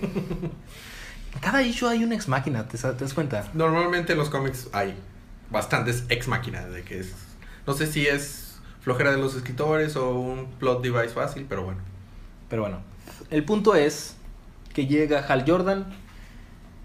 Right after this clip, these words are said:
Speaker 1: así empieza a atacar a todos acá bien salvajemente. No hay desmembramientos, no va a haber Pingoy.
Speaker 2: Uh.
Speaker 1: Por Green Lantern.
Speaker 2: Por Green Lantern.
Speaker 1: <laughs>
Speaker 2: Hay más números.
Speaker 1: Y,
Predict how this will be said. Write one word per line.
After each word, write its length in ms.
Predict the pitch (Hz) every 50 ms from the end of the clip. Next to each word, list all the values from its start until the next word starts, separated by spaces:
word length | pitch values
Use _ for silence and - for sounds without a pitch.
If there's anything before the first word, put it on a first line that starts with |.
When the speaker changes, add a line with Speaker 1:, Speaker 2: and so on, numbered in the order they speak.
| - - - -
Speaker 1:
así 500 | - - - - 143 143 143 135 120 - - - - - - -
empieza 320 | 147 135 147 139 - 180
a 20 | 175
atacar 300 | - 160 - 139 131 135
a 100 | 135 -
todos 320 | 139 123 127 139 135 -
acá 180 | - - 127 123
bien 220 | 131 135 139 139
salvajemente. 1040 | - 135 131 127 120 120 - 139 123 120 113 110 110 117 120 135 127 127 123 - - - - - -
No 120 | 131 127
hay 80 | 131 131
desmembramientos, 840 | 143 151 165 170 170 185 180 185 190 190 196 190 202 220 214 - -
no 100 | 131 113
va 60 | 110
a 20 | 110
haber 160 | 113 117 120
Pingoy. 320 | - 127 127 143 160 185 - - - - - - - -
Speaker 2:
Uh. 680 | 92 90 90 92 95 98 - - - - - - -
Speaker 1:
Por 200 | 127 127 131 131
Green 160 | 131 123 113 110
Lantern. 280 | 104 110 127 147 156 - - - - - -
Speaker 2:
Por 120 | - 104 - - - -
Green 140 | 165 196 180
Lantern. 380 | 147 135 - - 175 143 135 - - - - -
Speaker 1:
<laughs> 200 | - - - -
Speaker 2:
Hay 120 | 98 98
más 160 | 101 110 123
números. 480 | 127 131 123 101 92 - - - - - - - - - - - - -
Speaker 1:
Y, 520 | - 147 165 170 180 185 190 190 185 185